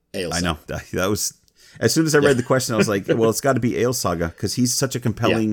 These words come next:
Speaker 1: Yeah.
Speaker 2: interesting character." We might have to
Speaker 1: And as long
Speaker 2: tone
Speaker 1: as
Speaker 2: him
Speaker 1: I'm
Speaker 2: down
Speaker 1: going
Speaker 2: a little bit, though. <laughs> For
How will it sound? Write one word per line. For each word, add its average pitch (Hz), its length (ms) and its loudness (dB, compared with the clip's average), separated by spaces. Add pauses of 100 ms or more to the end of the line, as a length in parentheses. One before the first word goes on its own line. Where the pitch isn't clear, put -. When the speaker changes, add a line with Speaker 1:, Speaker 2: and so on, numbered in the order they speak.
(120)
Speaker 1:
Yeah. 110 80 -4
Speaker 2:
interesting 98 380 -6
character." 110 520 -4 (320)
We 107 80 -6
might 131 160 0
have 139 80 0
to - 120 -12 (140)
Speaker 1:
And 131 100 2
as 131 120 4
long - 80 6
Speaker 2:
tone - 40 6
Speaker 1:
as - 40 4
Speaker 2:
him 139 80 4
Speaker 1:
I'm 135 60 2
Speaker 2:
down 123 180 6
Speaker 1:
going 90 100 -2
Speaker 2:
a - 20 -6
little 78 160 -4
bit, 78 200 -10
though. 78 220 -10 (340)
<laughs> - 60 -8 (200)
For - 340 -4